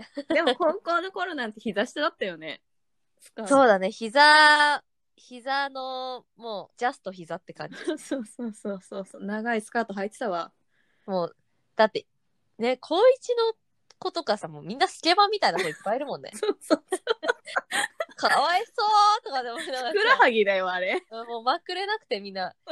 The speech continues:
Speaker 2: まくりもせんし、切れもせんから、
Speaker 1: そう。
Speaker 2: もうみんなスケバンみたいになっちゃってさ。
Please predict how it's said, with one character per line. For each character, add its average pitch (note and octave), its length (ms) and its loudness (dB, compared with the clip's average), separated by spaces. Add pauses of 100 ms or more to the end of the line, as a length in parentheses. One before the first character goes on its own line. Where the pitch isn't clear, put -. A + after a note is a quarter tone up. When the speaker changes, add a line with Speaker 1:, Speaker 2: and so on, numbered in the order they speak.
(260)
Speaker 2:
ま C4 160 0
く F4+ 140 -8
り G4 140 -4
も F4 140 -6
せ C4 240 -4
ん C4+ 80 -12
し、 G#3 560 -6 (520)
切 F#4+ 120 -2
れ F#4 140 0
も D4 140 -2
せ A#3 240 -2
ん G#3 80 -12
か G3 120 0
ら、 F3 440 0
Speaker 1:
そ F#3 140 -6
う。 - 20 -2
Speaker 2:
も F3+ 100 -4
う G3 100 -6 (140)
み C#4 100 -10
ん - 20 -2
な F4+ 60 -2
ス - 140 -10
ケ G#4+ 160 4
バ A4 160 2
ン A#4 40 0
み A4 80 2
た B3+ 100 6
い - 20 8
に G3+ 60 6
な G3+ 60 4
っ - 20 -10
ち - 80 -2
ゃ F3+ 40 2
っ - 60 -6
て F#3 100 -12
さ。 E3+ 500 -2